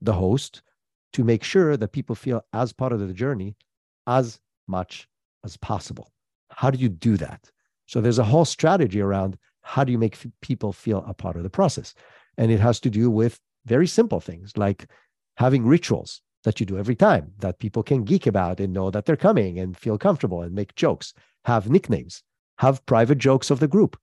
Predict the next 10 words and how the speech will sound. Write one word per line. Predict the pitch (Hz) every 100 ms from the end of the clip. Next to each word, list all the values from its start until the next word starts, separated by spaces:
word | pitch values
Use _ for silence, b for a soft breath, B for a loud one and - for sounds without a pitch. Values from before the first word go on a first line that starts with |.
| _ _ _ _ -
introduce | 165 156 175 131 185 151
people | - 123 - 107
to | 107
one | 104
another, | 101 107 95 - _ _ _ _ _
let | 113 123 165 -
people | 180 165
from | 139 139 117
the | -
audience | 127 160 139 127 113